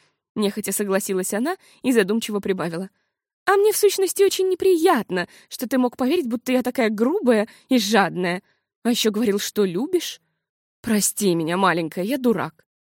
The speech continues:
Но зато убедился, что ты действительно талантливая актриса. Дай мне твои ручки. Не сердишься?»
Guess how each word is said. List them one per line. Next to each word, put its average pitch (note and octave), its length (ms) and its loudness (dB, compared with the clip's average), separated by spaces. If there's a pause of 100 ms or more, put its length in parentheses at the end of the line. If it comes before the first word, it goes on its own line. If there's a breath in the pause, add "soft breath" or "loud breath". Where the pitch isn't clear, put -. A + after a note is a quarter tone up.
(400)
Но A#3 240 4
зато F#3 260 0
убедился, F3 500 -2
что - 200 -10
ты G3 100 -8
действительно F#3 680 -4
талантливая G3 580 -2
актриса. - 480 -10 (500)
Дай G3 240 0
мне D#3 160 -4
твои D#3+ 220 -6
ручки. - 400 -10 (500)
Не B3 180 4
сердишься?» G3 640 -4